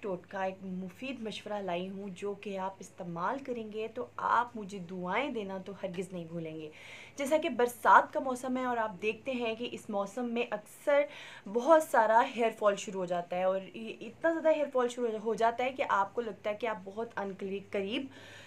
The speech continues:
गंजे होने वाले हैं। तो इस गंजपन से आपको कैसे महफूज रखा जा सकता है ये मैं आपको बताऊंगी। बहुत सारे प्रोडक्ट्स हैं जो मेंशन करते हैं जी ये हेयर फॉल के लिए है, लेकिन उससे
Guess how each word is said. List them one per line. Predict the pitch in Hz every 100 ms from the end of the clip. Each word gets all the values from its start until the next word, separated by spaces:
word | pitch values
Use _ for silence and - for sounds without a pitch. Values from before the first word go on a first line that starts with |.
| - -
गंजे | 170 262 311 247
होने | 285 233 202
वाले | 190 165 165
हैं। | 160 175
तो | - - - - - -
इस | 349 381 269
गंजपन | 233 226 220 220 220
से | 220 240
आपको | 196 190 214 -
कैसे | 226 202 269
महफूज | 254 254 220 202
रखा | 202 196 214
जा | 190
सकता | 185 196 208
है | 202 196
ये | 254
मैं | 220
आपको | - 208
बताऊंगी। | 202 196 196 208 226 175 -
बहुत | - 262 302
सारे | 285 240 240 240 -
प्रोडक्ट्स | 214 208 208 -
हैं | 226 202
जो | 208 214 - - - - -
मेंशन | 247 277 285 320
करते | 311 285 285
हैं | 262 254
जी | 233 254
ये |
हेयर | 247 247
फॉल | - 214 262
के | 254 277
लिए | 254 254
है, |
लेकिन | 247 233 240
उससे | 233 247